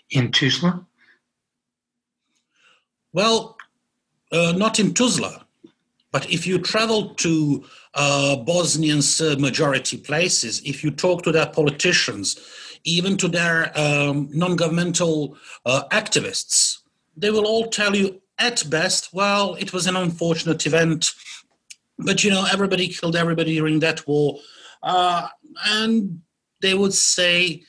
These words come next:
Speaker 2: uh, "Well, genocide, it might be a strong word. Uh, genocide is reserved only for mass crimes in the Second World War."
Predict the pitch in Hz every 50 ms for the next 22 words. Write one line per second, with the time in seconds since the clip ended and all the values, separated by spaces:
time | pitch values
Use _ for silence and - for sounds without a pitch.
0 | _ - - - _ _ _ - 151 151 151 151 156 156 160 180 175 170 165 165
1 | 151 143 165 165 165 160 - - - 160 151 160 160 170 165 - 165 175 175 165
2 | 139 156 160 151 - - - - - - - 165 160 160 160 147 123 120 147 147
3 | 143 143 143 143 139 139 135 123 113 107 - - - - - - 147 - - 139
4 | 151 151 151 151 147 147 147 143 - _ _ _ _ _ _ - 151 - 185 180
5 | 175 165 - - 165 151 143 143 139 131 131 131 131 - 135 135 135 135 131 131
6 | 147 147 143 143 135 123 - - 131 120 117 110 104 - _ _ _ - - -
7 | - _ - 104 120 135 151 165 175 175 170 170 - - - - - - - -
8 | - - _ _ _ _ _ _ _ _ _ - - 165 151 147 143 139 139 135
9 | 135 139 139 131 113 - - - - - _ _ _ _ _ _ _ _ _ _
10 | _ - 117 151 - - 139 131 131 127 127 120 123 - - 147 131 127 - 135
11 | 120 104 123 120 120 117 110 101 104 135 151 156 156 156 147 143 143 127 -